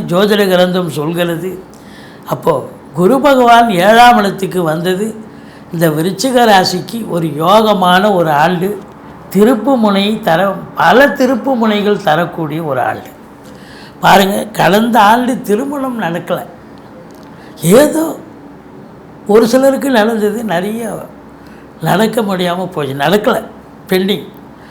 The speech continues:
இப்போ பெண்டிங்னா, அதாவது, கு-, குரு ப-, பலன் இருக்கிறவங்களுக்கு நல்லா, அதாவது தசா புத்தி இருக்கும்போது நடந்தது எல்லாருக்கும். ந-, இப்போ வந்து சனி பார்த்தது இல்லைங்களா,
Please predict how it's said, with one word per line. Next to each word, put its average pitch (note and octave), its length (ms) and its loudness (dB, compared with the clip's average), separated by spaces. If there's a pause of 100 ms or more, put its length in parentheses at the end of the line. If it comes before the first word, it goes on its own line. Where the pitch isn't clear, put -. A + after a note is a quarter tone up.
(460)
இப்போ C#4+ 220 4 (500)
பெண்டிங்னா, A3+ 560 2
அதாவது, C4+ 340 6 (640)
கு-, E3 420 2
குரு D#4+ 260 6
ப-, B3 180 0 (100)
பலன் E4+ 300 6 (800)
இருக்கிறவங்களுக்கு C4+ 840 4 (260)
நல்லா, B3+ 240 6 (280)
அதாவது A#3 280 2 (140)
தசா C#4+ 240 6 (120)
புத்தி C#4+ 240 -2 (120)
இருக்கும்போது C4+ 440 -2 (100)
நடந்தது B3 420 4 (720)
எல்லாருக்கும். D4 480 6
ந-, A3 240 6
இப்போ D#4+ 200 2 (200)
வந்து C#4 200 2 (160)
சனி D4+ 220 4 (140)
பார்த்தது B3 400 4
இல்லைங்களா, E3+ 300 0